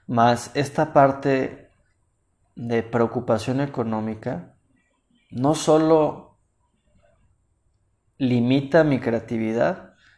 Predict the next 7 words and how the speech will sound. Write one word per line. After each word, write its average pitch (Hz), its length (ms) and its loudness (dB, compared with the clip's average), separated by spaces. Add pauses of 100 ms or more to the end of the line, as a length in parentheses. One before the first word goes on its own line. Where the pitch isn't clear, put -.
sino 131 380 -2
que 143 120 0
también 131 800 0 (1700)
no 139 340 2
permite 139 800 2
la 110 220 2
curiosidad. 107 680 -4